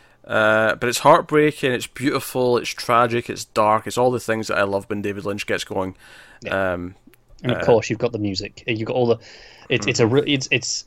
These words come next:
Speaker 2: o-, obviously Twin Peaks had a lot of, you know, really great music, but this has a lot of really dark themes in it that it introduces.
Speaker 1: Yeah.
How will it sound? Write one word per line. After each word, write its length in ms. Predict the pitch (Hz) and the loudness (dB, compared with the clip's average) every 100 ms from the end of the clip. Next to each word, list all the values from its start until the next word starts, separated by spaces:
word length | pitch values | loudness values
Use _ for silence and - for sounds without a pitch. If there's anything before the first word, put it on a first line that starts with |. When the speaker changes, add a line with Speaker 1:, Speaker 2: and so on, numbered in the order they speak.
| - | -2
Speaker 2:
o-, 80 | 156 | 0
obviously 320 | 160 151 180 | 0 0 -4
Twin 200 | 156 123 | -4 -6
Peaks 140 | 113 120 | -6 -6
had 140 | 110 | -4
a 40 | 101 | -2
lot 180 | 104 | -2
of, 120 | 104 104 | -4 -10
you 80 | |
know, 60 | 98 _ | -16 _
really 220 | 135 104 98 | -4 -4 0
great 240 | 110 104 | 0 2
music, 360 | 104 98 101 101 - - - - | 0 -2 -2 -8 -20 -20 -8 2
but 60 | 123 | 4
this 140 | 123 | 4
has 120 | 127 | 4
a 60 | 117 | 4
lot 200 | 113 113 | 4 4
of 80 | 107 | 4
really 160 | 110 | 4
dark 500 | 104 101 110 104 101 | 2 0 0 0 -6
themes 520 | - 113 95 98 - - | -8 -10 -8 -8 -8 -6
in 120 | 104 | -8
it 120 | 107 - - - | -10 -20 -16 -6
that 120 | 123 | -4
it 100 | - | -4
introduces. 640 | 107 - 107 98 104 95 - - _ _ _ _ - - | -6 -6 -6 -4 -6 -6 -8 -18 _ _ _ _ -20 -8
Speaker 1:
Yeah. 240 | 104 | -8